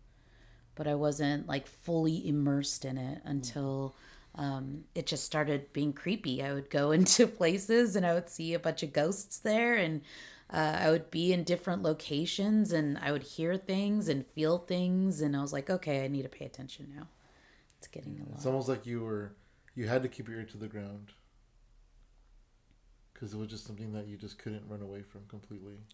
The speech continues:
Speaker 1: Truly. Truly. You could block it or try, but, uh, you'll feel it.
Speaker 2: It's still there.
Speaker 1: It's still there.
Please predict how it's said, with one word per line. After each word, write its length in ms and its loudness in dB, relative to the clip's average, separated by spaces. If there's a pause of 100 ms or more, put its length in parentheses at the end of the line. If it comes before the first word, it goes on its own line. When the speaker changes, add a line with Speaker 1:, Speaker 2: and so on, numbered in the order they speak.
(120)
Speaker 1:
Truly. 560 -6 (580)
Truly. 340 -8
You 160 -4
could 180 -4
block 360 -2
it 280 -6 (120)
or 80 -8
try, 540 -4 (1300)
but, 300 -6
uh, 320 -6
you'll 220 -6
feel 340 -6
it. 300 -6 (420)
Speaker 2:
It's 140 -12
still 220 -6
there. 340 -10 (140)
Speaker 1:
It's 180 -10
still 220 -10
there. 360 -8